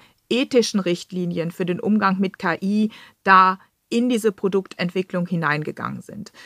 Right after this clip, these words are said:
Das betrifft jetzt aber speziell die Gruppe der Produktentwickelnden. Was wir auch gesagt haben, ist, wir müssen unseren Mitarbeitenden den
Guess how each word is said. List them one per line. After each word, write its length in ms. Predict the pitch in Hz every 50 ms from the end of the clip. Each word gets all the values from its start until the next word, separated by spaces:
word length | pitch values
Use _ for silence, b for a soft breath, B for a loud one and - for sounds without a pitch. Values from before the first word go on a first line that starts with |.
| B B B B B B B _ _ _
Das 200 | - 220 240 -
betrifft 460 | - 254 220 - - 269 294 - -
jetzt 200 | - 247 220 -
aber 220 | - 214 214 226 208
speziell 520 | - - 208 190 - - 226 220 233 233
die 120 | 202 208 180
Gruppe 380 | - - 226 240 220 262 226
der 160 | 202 202 196
Produktentwickelnden. 1200 | 190 - - 190 - 214 208 - - - 170 160 175 160 151 - - 131 127 - - - - - - b b b b b b b b b b _
Was 260 | - 180 208 220 214 -
wir 220 | 233 202 - -
auch 240 | 208 269 349 - -
gesagt 500 | - 339 277 269 254 254 - - - -
haben, 320 | 233 220 220 220 226 220
ist, 400 | - - 208 214 220 - - - b b b b b
wir 220 | b 185 190 208 196
müssen 560 | 202 208 247 285 - - 294 277 277 269 254
unseren 580 | - - 220 214 208 - 202 196 185 180 170 - _ -
Mitarbeitenden 1400 | 185 208 254 254 - - - 233 220 - 214 214 226 240 233 - 240 240 214 220 226 226 220 220 226 226 233 - b b b b b b _ _ _ _ _ _ _ _
den 560 | - 214 214 208 202 202 202 196 202 208 214